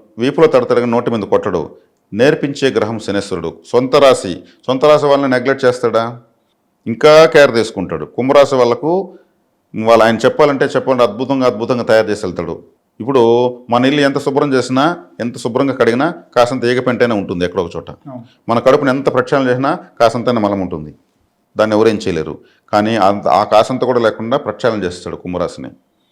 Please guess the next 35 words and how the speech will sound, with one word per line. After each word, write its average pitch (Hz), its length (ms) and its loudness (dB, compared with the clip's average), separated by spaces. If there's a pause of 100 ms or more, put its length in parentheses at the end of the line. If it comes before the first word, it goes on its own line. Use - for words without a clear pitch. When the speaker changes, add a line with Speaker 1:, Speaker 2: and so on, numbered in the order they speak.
(180)
Speaker 1:
మకర 104 240 0
రాశిని. 92 380 -4 (260)
ఆయన 98 100 -4
సొంత 120 300 -2
రా-, 127 160 4
రాశులు 107 300 0
కాబట్టి. 85 400 -6 (240)
Speaker 2:
అంటే 127 140 -8
రాబోయే 143 440 2
పద్దెనిమిది 135 520 -2
ఏళ్ళు 139 160 -4
అసలు 131 220 -6
ఇక 120 100 -8
కుంభరాశి 123 640 -8
వాళ్ళకి 123 200 -10
చాలా 127 220 -8
బాగుంటుంది. 104 420 -8
Speaker 1:
చాలా 127 260 6 (100)
చాలా 101 120 2
అద్భుతంగా 85 360 -6
ఉంటుంది. 78 360 -14 (320)
ఉప్- 151 260 2
Speaker 2:
ఎట్లాంటి 180 360 0
కొత్త 156 220 -2
బిజినెస్లు 156 520 -2
ఏమన్నా 147 180 -2
పెట్టుకోవచ్చా, 135 560 -6
లేకపోతే 135 680 -6
కుంభరాశి 123 360 -6
వాళ్ళు 123 220 -8
ఏమన్నా? 117 360 -10 (420)
Speaker 1:
రాహు 135 360 6
అంటేనే 165 380 4
ఎక్స్‌పాన్షన్ 139 540 -2
ప్లానెట్, 95 360 -2